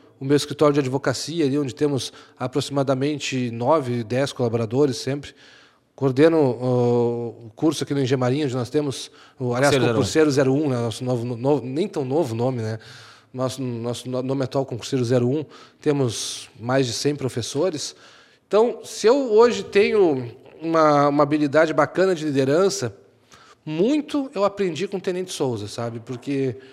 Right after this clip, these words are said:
Speaker 1: ele era um cara muito objetivo, muito claro e que conseguia resu-, tanto que a gente foi escolhido na época o melhor pelotão do batalhão, assim, que era uma, era uma honraria muito grande, assim, a gente ser homenageado pelo comandante do batalhão,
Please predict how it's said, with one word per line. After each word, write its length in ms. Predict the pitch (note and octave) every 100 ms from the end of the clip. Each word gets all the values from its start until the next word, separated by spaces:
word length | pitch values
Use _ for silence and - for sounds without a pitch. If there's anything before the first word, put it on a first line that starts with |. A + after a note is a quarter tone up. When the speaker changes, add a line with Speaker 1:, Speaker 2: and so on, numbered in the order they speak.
| - _ -
Speaker 1:
ele 160 | C3+
era 100 | D#3+ F3+
um 60 |
cara 540 | D#3 E3+ E3+ F#3+ E3+ - -
muito 500 | D3 C#3+ D#3+ F#3+ F#3
objetivo, 540 | E3+ C#3+ C#3 - F#3 D#3
muito 220 | D3+ -
claro 600 | - - C#3 D3+ F3 F#3 - _ _ _ _ -
e 60 |
que 120 | -
conseguia 460 | - E3 - C3+ D#3+
resu-, 120 | D#3+
tanto 160 | - -
que 60 |
a 40 | D4
gente 120 | -
foi 180 | - A#3+
escolhido 360 | - G3 G#3
na 80 | F#3+
época 200 | F#3 -
o 40 | G3+
melhor 220 | E3+ F3+
pelotão 440 | G3 F3+ D#3+ F3
do 60 | E3
batalhão, 440 | E3 E3+ D3+ D3+
assim, 140 | C3 A#2
que 80 |
era 80 | C3+
uma, 220 | C#3 C3 - - - _
era 120 | C3 D3
uma 140 | D3+
honraria 460 | D#3+ E3 E3+ D#3+ F3
muito 240 | F3+ F3
grande, 340 | D3 D#3 D#3 C3
assim, 120 | C#3
a 40 |
gente 180 | B2+ C#3+
ser 80 | D#3+
homenageado 760 | D3+ D3+ C#3+ A#2+ C#3+ E3+ G3 G3
pelo 200 | F3 D#3
comandante 440 | D#3 D3+ C3+ C#3+ -
do 60 |
batalhão, 500 | C#3+ C#3 B2+ C3+ F3+